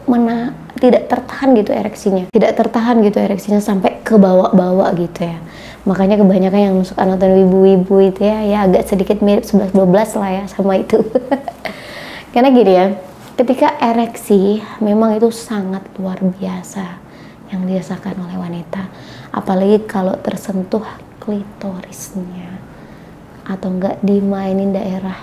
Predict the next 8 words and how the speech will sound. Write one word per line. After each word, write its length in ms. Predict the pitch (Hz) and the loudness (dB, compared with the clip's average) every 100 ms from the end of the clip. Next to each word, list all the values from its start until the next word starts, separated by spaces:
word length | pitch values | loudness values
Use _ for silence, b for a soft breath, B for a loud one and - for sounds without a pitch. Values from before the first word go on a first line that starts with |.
| - | -4
situnya 640 | 214 208 - 247 247 185 | -4 -4 2 2 2 -4
ya, 240 | 196 196 202 - B B B B B - | -8 -8 -10 -12 B B B B B -10
itu 160 | - | -4
bisa 320 | 240 208 208 214 | 2 2 2 -2
membuat 400 | 208 196 190 190 | -2 -2 -4 -4
wanita 400 | 208 190 190 185 | -6 -4 -6 -6
itu 160 | 196 233 | -4 2
benar-benar 640 | 202 185 185 185 185 202 | 2 2 0 -2 -2 -6